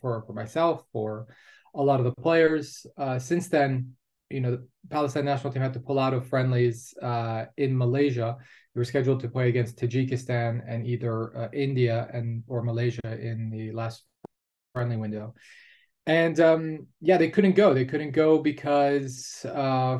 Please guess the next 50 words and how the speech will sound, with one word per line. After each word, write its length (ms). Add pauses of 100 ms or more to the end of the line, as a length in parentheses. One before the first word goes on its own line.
from 140
a 60
logistical 680
issue, 280
it 100
was 220
impossible 640
to 100
cross 460
the 80
land 320
border 420
from, 480
uh, 200
the 100
West 320
Bank 420 (460)
into 240
Jordan 400
and 100
then 140
take 360
the, 520 (100)
the 100
flight. 360
The 60
reason 360
why 200
it 80
was 120
impossible 600
wasn't 240
so 120
much 280
that, 160 (140)
you 120
know, 100
the 100
border, 360
the 140
border's 360
only 120
been 100
open 220
for 120
a 60
couple 180
hours 280
a 40
day. 420